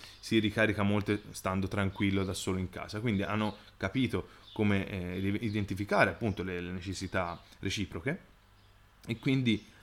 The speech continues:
hanno, hanno capito che se una persona ha bisogno di rilassarsi, l'altra la deve spingere, per esempio, a uscire fuori con gli amici, e l'altra invece deve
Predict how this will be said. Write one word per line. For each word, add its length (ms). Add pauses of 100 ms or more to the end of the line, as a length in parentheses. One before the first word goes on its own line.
hanno, 680
hanno 180
capito 280
che 260 (160)
se 120
una 120
persona 680 (360)
ha 100
bisogno 420
di 100
rilassarsi, 880
l'altra 400
la 60
deve 180
spingere, 420
per 120
esempio, 260
a 40
uscire 260
fuori 200
con 120
gli 80
amici, 340
e 60
l'altra 280
invece 320
deve 240